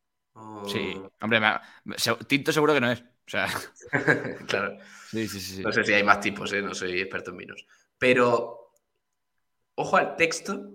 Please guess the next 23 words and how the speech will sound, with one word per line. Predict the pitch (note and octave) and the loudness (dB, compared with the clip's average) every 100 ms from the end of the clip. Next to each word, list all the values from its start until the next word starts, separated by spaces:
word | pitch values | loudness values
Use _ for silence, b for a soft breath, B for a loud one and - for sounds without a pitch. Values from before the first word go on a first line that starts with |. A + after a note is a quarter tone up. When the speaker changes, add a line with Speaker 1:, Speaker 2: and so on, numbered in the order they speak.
| - | -2
Speaker 1:
que | B2+ | 0
acompaña | B2+ B2+ C3 B2+ | 0 0 2 4
la | A2 | 2
foto. | G2 - - _ _ _ _ _ _ _ _ _ _ _ | 0 -10 -14 _ _ _ _ _ _ _ _ _ _ _
Es | - - | -14 0
que, | A#2+ | 2
de | F#2+ | 2
verdad, | F2 F#2+ F#2 F#2+ | 0 -2 -2 -6
el | G2+ | -8
texto, | - G2 - D3+ - - - _ _ _ _ _ _ _ _ _ - | -6 -6 -4 -4 -4 -12 -20 _ _ _ _ _ _ _ _ _ -2
eh, | A2 G#2 G2+ F#2+ | 4 6 6 4
lo | G2+ | 2
podría | G2 F#2+ G2 | 0 0 2
haber | A2+ G#2+ | 2 0
puesto, | A#2 B2 - D#3 E3 E3 B B B - | -4 -6 -2 -2 -2 -6 B B B -4
eh, | A2+ A2+ A2 A2 G#2+ G#2 G#2 - | 2 4 4 2 2 0 0 2
X | A#2 B2+ A#2+ - | 0 2 0 0
fulanito | B2 A#2 A#2 B2 C3+ C3+ B2+ B2+ B2+ B2 A#2+ A#2+ A#2 A#2 G#2 | 0 0 -2 -4 -2 0 2 4 4 4 4 4 2 0 -2
ochenta | A#2 B2 A#2 | -2 -2 -2
y | |
cuatro | G2 E2 - - _ _ _ _ _ | -4 -6 -10 -18 _ _ _ _ _
en | G#2 G2 | -14 -12
Twitter. | - - | -12 -14